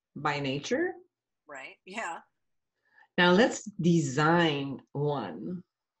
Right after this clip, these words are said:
Speaker 2: Okay.
Speaker 1: that you can call reward and that you can either claim as is right now or, um, create it in the area of sexuality.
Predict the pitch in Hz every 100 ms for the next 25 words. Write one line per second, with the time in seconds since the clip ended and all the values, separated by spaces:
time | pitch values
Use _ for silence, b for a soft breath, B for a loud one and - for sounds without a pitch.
0 | _ 233 247 156 160 - 165 180 190 277
1 | 269 - 185 180 175 156 127 117 180 240
2 | - _ _ _ _ _ _ _ _ _
3 | - 170 165 156 160 156 156 175 165 165
4 | 160 156 156 156 156 - - _ _ -
5 | - 180 170 170 180 220 240 240 165 147
6 | - 156 151 147 151 143 - 135 131 156
7 | 214 269 - _ _ _ _ 170 170 160
8 | 160 165 185 - _ _ _ _ _ _
9 | 170 160 151 151 156 156 - - _ _
10 | _ _ _ _ _ _ _ _ _ -
11 | - 170 156 156 147 156 - - - _
12 | _ _ _ _ _ - 165 156 151 147
13 | 143 131 - 143 - 147 135 110 - -
14 | 175